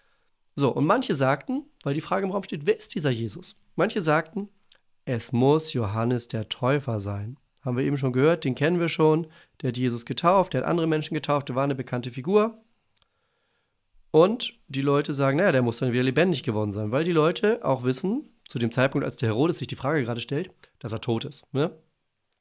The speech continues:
Was sagt uns das? Das ist ganz cool, das gibt uns einen kleinen Einblick in, äh, den Glauben an die Auferstehung. Also es war, es war für die Juden, für die Menschen zur damaligen Zeit jetzt nicht komplett außerhalb des Möglichen, dass er auferstanden ist.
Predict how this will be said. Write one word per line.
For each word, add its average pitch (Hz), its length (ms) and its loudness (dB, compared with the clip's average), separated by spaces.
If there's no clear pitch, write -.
Was 139 180 -6
sagt 123 280 -4
uns 175 140 -6
das? 214 160 -4
Das 165 100 -8
ist - 60 -18
ganz 175 240 -4
cool, 214 120 0
das 147 140 -2
gibt 202 160 -8
uns 185 140 -6
einen 180 60 -4
kleinen 160 180 0
Einblick 185 500 -4
in, 160 280 2
äh, 143 220 2
den 147 140 -2
Glauben 180 240 2
an 175 80 2
die 165 80 -2
Auferstehung. 123 580 -4
Also 151 160 2
es 139 60 -4
war, 160 100 0
es 135 280 -2
war 196 260 6
für 160 280 0
die 151 400 -4
Juden, 208 460 0
für 226 120 -8
die 147 80 2
Menschen 170 320 0
zur 151 100 -4
damaligen 165 420 -2
Zeit 151 200 -4
jetzt 139 140 -8
nicht 226 480 -2
komplett 196 500 0
außerhalb 208 840 2
des 208 160 -2
Möglichen, 190 520 2
dass 165 120 -2
er - 120 0
auferstanden 131 580 -4
ist. - 260 -16